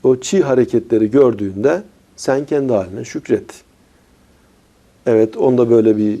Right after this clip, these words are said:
çiğ hareket var. Ama sen bunun uygun bir hareket olmadığını biliyorsun. Kendin böyle bir hareket yapmadığından dolayı hoş gör geç. Kur'an-ı Kerim bize şöyle bildiriyor.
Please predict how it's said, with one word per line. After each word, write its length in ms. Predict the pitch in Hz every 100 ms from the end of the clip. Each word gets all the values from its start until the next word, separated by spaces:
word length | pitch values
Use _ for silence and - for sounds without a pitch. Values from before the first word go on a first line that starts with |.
| -
çiğ 220 | - 127
hareket 540 | 113 107 98 101 -
var. 240 | 143 170 - _ -
Ama 180 | 139 135
sen 280 | 131 131 127
bunun 300 | 117 139 - -
uygun 340 | 135 135 131
bir 60 | 123
hareket 360 | 120 113 120
olmadığını 560 | 127 120 110 104 98 101
biliyorsun. 500 | 151 156 104 147 196 - _ _ -
Kendin 380 | 156 180 208
böyle 260 | 165 143 127
bir 60 | 127
hareket 420 | 120 113 117 -
yapmadığından 720 | 135 113 101 104 95 101 98
dolayı 380 | 98 107 170 226 - _ _
hoş 260 | - 165 -
gör 200 | 139 143
geç. 400 | 120 101 - - _ _ _ _ _
Kur'an-ı 340 | - 190 185 170
Kerim 320 | 135 160 190 - _ _ _ _ _ _ _ -
bize 260 | 131 117 151
şöyle 340 | - 156 131
bildiriyor. 560 | 107 98 104 139 175 -